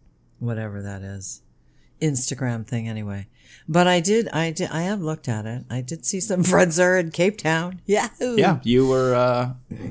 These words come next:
Speaker 2: you are now officially on. We downloaded Instagram app on your phone.
Speaker 1: Yes.
Speaker 2: So it's always listening to you.
Speaker 1: Yes, and I kept, last night, I, especially I kept being like, "Edible underwear, edible underwear, edible, edible, edible underwear."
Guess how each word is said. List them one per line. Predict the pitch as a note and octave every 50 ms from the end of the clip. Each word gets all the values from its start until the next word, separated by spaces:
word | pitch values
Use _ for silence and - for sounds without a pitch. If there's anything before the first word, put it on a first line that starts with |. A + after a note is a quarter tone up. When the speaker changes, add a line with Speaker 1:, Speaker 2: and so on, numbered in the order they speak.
| G2+ F#2
Speaker 2:
you | A#2 B2 C#3+ D3+
are | C#3+ C#3+
now | C3+ C3 C3+ C#3 C#3
officially | B2+ B2+ - D3 C3+ - - C#3+ B2+
on. | G2+ A#2 A#2+ B2
We | A#2+ A2+
downloaded | A2+ A#2+ A#2+ B2 B2+ B2+ B2 B2 A#2 G#2+
Instagram | A2 A#2 - - B2 A#2+ A#2+ G2
app | F2 G#2+ G#2+ A2+ - -
on | - A2 A#2
your | A#2 A#2+
phone. | A#2+ - A2+ G2+ G2 A2+ C3 B2+ - _
Speaker 1:
Yes. | - B2 B2 A#2+ A#2 A#2+
Speaker 2:
So | - A2+
it's | G#2 - -
always | A2 A#2 B2 A#2+ A#2
listening | A2 G2+ - - G2 G#2 G2+
to | - G#2
you. | G#2 A2 C#3 C3+ - _
Speaker 1:
Yes, | - A3 B3 -
and | B3 G#3
I | F#3+ F3+
kept, | F3 - G3+ G#3 G#3 -
last | E3 D#3+ E3 F3 F#3+ F#3 -
night, | E3+ E3 G3 A#3 A3 D3
I, | C#3+ C#3 C#3+ C#3 - -
especially | A#2+ B2+ - F3+ F#3 F#3+ - F#3+ D3+
I | C3+ C3
kept | B2+ - D3 C#3 -
being | - C#3 C3+ C3 C3
like, | B2+ B2 A#2+ A#2 - - _ -
"Edible | A#2+ A#2+ C3 B2+ C3 C3+
underwear, | D3+ F#3 G3 F#3 C#3 C#3+ D3+ C#3+ C#3 C#3+ C#3 C3 G#2
edible | F2+ A2 A#2+ B2 B2+ D3 D#3+
underwear, | E3+ G3+ A3+ A3+ A#3 A3 F#3+ G3 G3+ G3 F#3+ G#3 G#3 G3 G3+ G3+ G3+ - - -
edible, | - G3 A3+ B3 A3 F3+ D3+ F3+ F3+ F3 F#3 F3+ - _ _
edible, | - D#3+ F3 E3 D3 B2+ B2+ C#3 C#3 C#3+ - _ _ _ -
edible | G#2 C3+ C#3 E3+ E3+ G3+ G#3 A3
underwear." | B3 B3 A#3 G#3+ F3+ F#3 G3+ G3 G3 G3+ F#3+